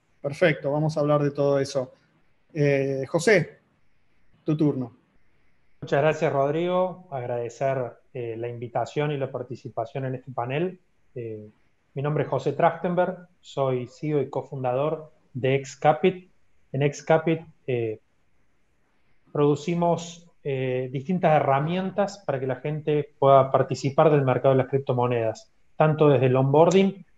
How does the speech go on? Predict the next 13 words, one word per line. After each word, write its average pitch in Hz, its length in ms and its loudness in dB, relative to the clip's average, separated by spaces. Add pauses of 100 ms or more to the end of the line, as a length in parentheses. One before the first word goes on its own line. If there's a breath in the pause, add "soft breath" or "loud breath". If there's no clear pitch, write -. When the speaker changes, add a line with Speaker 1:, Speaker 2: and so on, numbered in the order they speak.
(800)
Speaker 2:
participando 135 800 0
desde 127 180 4
la 123 100 2
moneda 135 340 0
fiduciaria 165 1040 0 (260)
a 117 520 4
la 117 80 -2
adquisición 135 680 -4
de 127 300 0
criptomonedas, 139 840 -2 (420)
para 120 200 -2
posteriormente 143 720 0
también, 143 840 -2